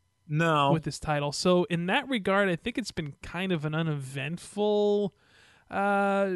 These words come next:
Speaker 2: title reign for him. But I mean, hey, look, it's his first, it's its first major title reign. I'm sure he'll have plenty more.
Speaker 1: Let's
Speaker 2: Um,
Speaker 1: put it this way: I don't think he, it, he devalued the belt. Like, I don't think
Speaker 2: No,
Speaker 1: putting,
Speaker 2: no, no,
Speaker 1: putting
Speaker 2: no.
Speaker 1: it on him and his run of it, and it wasn't a huge run. I mean, it wasn't a long time, but it,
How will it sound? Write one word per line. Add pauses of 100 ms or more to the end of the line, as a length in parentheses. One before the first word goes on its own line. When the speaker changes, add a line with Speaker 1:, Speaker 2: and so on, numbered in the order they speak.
(240)
Speaker 2:
title
reign
for
him. (160)
But (220)
I
mean,
hey,
look,
it's
his
first, (160)
it's
its
first
major
title
reign.
I'm
sure
he'll
have
plenty
more. (200)
Speaker 1:
Let's
Speaker 2:
Um,
Speaker 1:
put
it
this
way:
I
don't
think
he,
it, (140)
he
devalued
the
belt. (100)
Like,
I
don't
think
Speaker 2:
No,
Speaker 1:
putting,
Speaker 2:
no,
no,
Speaker 1:
putting
Speaker 2:
no.
Speaker 1:
it
on
him
and
his
run
of
it,
and
it
wasn't
a
huge
run.
I
mean,
it
wasn't
a
long
time,
but
it,